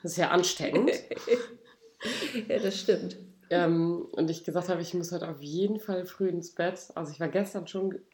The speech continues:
Speaker 1: gefühlt viel zu früh schlafen, aber ich werde heute wahrscheinlich noch früher schlafen gehen, weil ich das einfach echt na-, also Schlaf nachholen muss.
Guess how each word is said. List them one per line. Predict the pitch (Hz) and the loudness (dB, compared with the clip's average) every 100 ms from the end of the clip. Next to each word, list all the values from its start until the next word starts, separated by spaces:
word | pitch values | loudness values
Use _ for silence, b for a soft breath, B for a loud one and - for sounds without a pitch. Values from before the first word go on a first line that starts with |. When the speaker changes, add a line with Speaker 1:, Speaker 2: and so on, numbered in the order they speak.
| - | -14
Speaker 1:
gefühlt | 175 175 202 196 | -14 -6 -4 -4
viel | - 196 | -4 -6
zu | - | -6
früh | - 196 | -8 -6
schlafen, | 190 180 185 208 | -4 -6 -4 -6
aber | 170 165 165 - B B | -2 -2 -4 -6 B B
ich | - | -4
werde | 170 165 | -2 0
heute | 165 165 | -2 -2
wahrscheinlich | 160 156 160 160 | -2 0 0 0
noch | 180 180 | -2 -6
früher | 190 180 | -6 -6
schlafen | 180 185 175 185 | -6 -6 -6 -6
gehen, | 170 180 190 B B B B B B B - | -4 -2 -4 B B B B B B B -2
weil | 165 147 - | 0 2 0
ich | 139 - | -2 -2
das | 135 139 | -6 -6
einfach | - 147 151 - - | -2 -4 -4 -8 -10
echt | - - _ _ | -10 -16 _ _
na-, | 165 160 - | 0 0 0
also | 151 139 139 | -2 0 0
Schlaf | 143 160 160 | 0 -2 0
nachholen | 156 156 160 156 | -4 0 2 2
muss. | 170 220 - - | 2 0 -4 -10